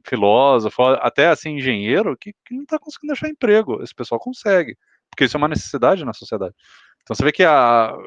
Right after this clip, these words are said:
essa pauta, né, a esquerda, ela se, ela realmente se desconectou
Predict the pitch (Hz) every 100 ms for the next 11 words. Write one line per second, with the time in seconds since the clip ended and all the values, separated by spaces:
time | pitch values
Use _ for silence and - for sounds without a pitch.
0 | - 131 123 - 120 104 110 - 113 120
1 | - - 107 147 165 - 143 113 107 104
2 | 131 156 - 107 - 113 - 101 113